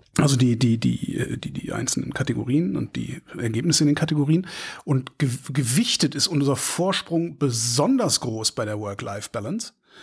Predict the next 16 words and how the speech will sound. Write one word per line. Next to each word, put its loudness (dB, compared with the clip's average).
Also -4
come 2
to 2
Germany, 2
ja, -2
if -2
you -2
want -2
Work-Life-Balance. -2
Außerdem 4
ist 4
unser 4
Vorsprung 0
besonders 2
groß 0
in -10